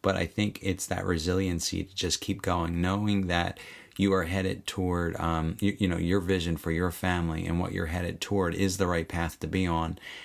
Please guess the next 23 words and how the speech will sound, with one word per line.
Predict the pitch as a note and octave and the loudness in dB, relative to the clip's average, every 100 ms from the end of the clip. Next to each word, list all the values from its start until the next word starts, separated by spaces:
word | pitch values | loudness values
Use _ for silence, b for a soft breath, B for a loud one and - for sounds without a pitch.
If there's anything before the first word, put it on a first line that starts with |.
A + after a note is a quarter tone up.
| B | B
And | - F2+ | 0 2
even | A#2 A#2 A2 | 4 4 2
if | - | 2
you | G2+ | 0
get | F#2+ F#2 - | 2 0 -2
diverted | D#2+ F2 F2+ F2+ - | -2 0 2 0 0
slightly | - F#2 F2+ F#2+ E2+ | 2 2 0 -2 -4
from | - F2 | -2 0
that | F2 F2+ | 0 -2
path, | - D#2+ D#2+ | -2 -2 -2
is | - E2+ | -2 -4
to | - | 0
stay, | D#2 - G2 F#2 - B B B | 0 2 2 2 -4 B B B
is | F#2+ F2 | -2 -2
to | E2+ F#2 | -2 -2
have | - G#2 A#2 | 2 2 4
the | A2+ | 2
resiliency | G#2+ F#2 F#2 F2+ F2 E2 F2 | 2 2 2 2 0 0 -2
to | E2 D#2 | -2 -2
stay | - F#2+ F#2 | 0 2 0
on | F#2 F#2 G#2+ | 2 2 2
the | G2 | 0
path, | F#2 E2+ E2 - | 0 0 -2 -4